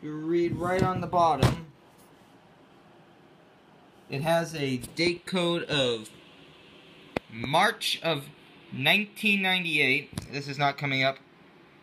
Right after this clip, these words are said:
clearly, but I guarantee you that's a three it's pointing to. So March of nineteen ninety-eight. Yeah.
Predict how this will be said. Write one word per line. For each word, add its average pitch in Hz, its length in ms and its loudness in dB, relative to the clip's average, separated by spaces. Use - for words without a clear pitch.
clearly, 139 540 0
but 127 320 0
I 123 100 2
guarantee 127 800 2
you 127 200 0
that's 120 440 -2
a 131 100 2
three 123 680 2
it's 120 160 -12
pointing 123 420 -2
to. 135 260 -2
So 147 180 -12
March 190 320 -4
of 196 100 -10
nineteen 190 440 -4
ninety-eight. 151 840 -4
Yeah. 123 440 -4